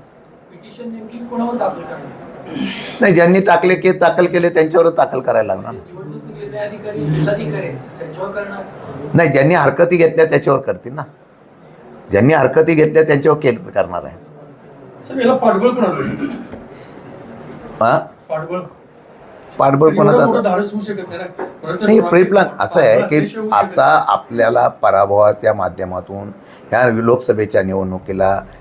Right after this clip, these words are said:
Speaker 2: ज्या प्रमाणे मताधिक्य पाहिजे ते मिळालं नसेल, कदाचित आता भविष्य काळामध्ये लोकांमध्ये नाराजीचा सूर असेल, त्याचा फायदा करणं होत नसेल,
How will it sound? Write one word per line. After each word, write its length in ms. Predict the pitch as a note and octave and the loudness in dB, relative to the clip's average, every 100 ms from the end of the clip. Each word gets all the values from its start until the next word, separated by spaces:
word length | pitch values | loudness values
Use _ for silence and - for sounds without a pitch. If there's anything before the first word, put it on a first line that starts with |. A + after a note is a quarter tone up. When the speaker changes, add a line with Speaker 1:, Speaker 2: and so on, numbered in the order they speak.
| - | -6
Speaker 2:
ज्या 120 | F#2 A2+ | 0 2
प्रमाणे 520 | - G#2 G#2 G#2+ A2 | 2 2 2 0 0
मताधिक्य 540 | G2 F#2 G2 F#2+ - | -2 -2 0 -2 -2
पाहिजे 320 | G2+ F#2+ F2+ | 0 0 0
ते 140 | F#2+ F#2+ | -4 -2
मिळालं 400 | F2+ F2+ F2+ F#2 | 2 2 2 0
नसेल, 360 | E2 F#2 F2 F#2 - - - | -2 -2 -2 -4 -16 -20 -6
कदाचित 480 | - G2+ A2+ - B2+ | 0 4 4 2 0
आता 220 | A2 - | 0 2
भविष्य 380 | G#2 F#2+ G2 - | 2 2 0 -2
काळामध्ये 460 | G2+ G2 G2 G2 G2 | 0 2 2 0 0
लोकांमध्ये 540 | F2+ - G2 F#2+ G2 | 0 2 2 2 0
नाराजीचा 580 | G2 F2 F2 F#2 F#2+ G2 | 0 2 2 0 0 -2
सूर 260 | - A2 G#2 | -2 2 2
असेल, 320 | F2 F2 D#2+ - - - - | 2 -6 -8 -10 -20 -20 -4
त्याचा 320 | F2+ F2 B2+ B2+ | 0 0 0 2
फायदा 260 | A2 G#2+ A2 | 2 4 4
करणं 640 | G#2+ G#2 G2+ G#2 G2+ G2 F#2+ | 4 2 2 0 0 0 2
होत 140 | G2 G2+ | 0 0
नसेल, 380 | G2 F2+ F2 | -4 -2 -6